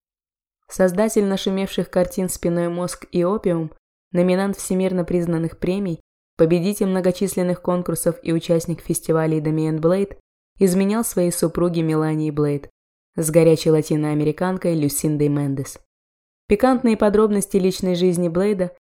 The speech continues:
стали достоянием общественности после случившейся аварии.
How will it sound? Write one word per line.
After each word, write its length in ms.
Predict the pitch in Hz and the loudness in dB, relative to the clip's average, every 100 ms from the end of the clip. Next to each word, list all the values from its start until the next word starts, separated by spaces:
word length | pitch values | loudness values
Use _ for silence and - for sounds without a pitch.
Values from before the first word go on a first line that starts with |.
| _ | _
стали 300 | - 220 214 | -2 2 4
достоянием 640 | 185 185 190 190 196 180 175 | 2 0 2 2 0 -2 -4
общественности 880 | 175 - 170 - 165 156 - 160 - _ - | -6 -2 -2 -2 -4 -4 -6 -12 -12 _ 0
после 280 | 160 156 151 | 0 0 -4
случившейся 760 | 147 147 165 - 151 - 151 | -4 -4 -4 -4 -6 -4 -4
аварии. 440 | 147 147 143 143 | -4 -4 -6 -8